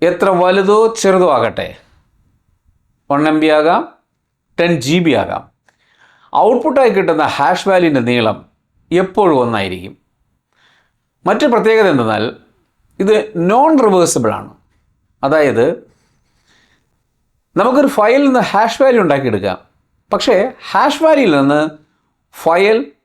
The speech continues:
തിരിച്ച് റിക്കവർ ചെയ്യുക അസാധ്യമാണ്. ഫോറൻസിക്കിൽ ഹാഷ് വാല്യൂവിൻ്റെ പങ്ക് എന്താണെന്നാണ്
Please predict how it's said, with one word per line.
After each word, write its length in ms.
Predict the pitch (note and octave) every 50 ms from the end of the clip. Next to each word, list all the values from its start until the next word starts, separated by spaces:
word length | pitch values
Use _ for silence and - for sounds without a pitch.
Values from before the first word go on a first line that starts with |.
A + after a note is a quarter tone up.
| - -
തിരിച്ച് 280 | A3 A#3 B3 G#3 G#3+ G3+
റിക്കവർ 320 | G#3+ A3 G#3+ D4 C4+ B3+ A3 E3
ചെയ്യുക 200 | D3 C3 B2 C#3 D3 - - - A#2+
അസാധ്യമാണ്. 580 | A2 - C3+ B2 F#2+ G2 G#2 F2+ F2+ - - - _ _ _ _ _ _ _ _ _ _ _ _ _ _ _ _ _ - _ _ _ _ _ _ _ _ _ _ _ _ _ _ _ _ _ _
ഫോറൻസിക്കിൽ 720 | - - B3 C4+ D4 D4+ D4+ C#4 - C#4 - - B3 G3+ E3 F3 G#3 C#4 - - _ _ - - - -
ഹാഷ് 360 | - F3+ G#3 G#3 - - - -
വാല്യൂവിൻ്റെ 500 | A3 G#3 G3+ G3+ G3 F#3 F#3 F3+ E3+ D#3+ - - - -
പങ്ക് 440 | D3 D3 D#3 E3 E3+ D#3 F3 D#3+ - A2+ A#2+ - - _ _ _ - D3 D3+
എന്താണെന്നാണ് 600 | E3 F3+ E3+ D#3 D3 C#3+ C3+ B2+ B2+ B2 B2 A#2+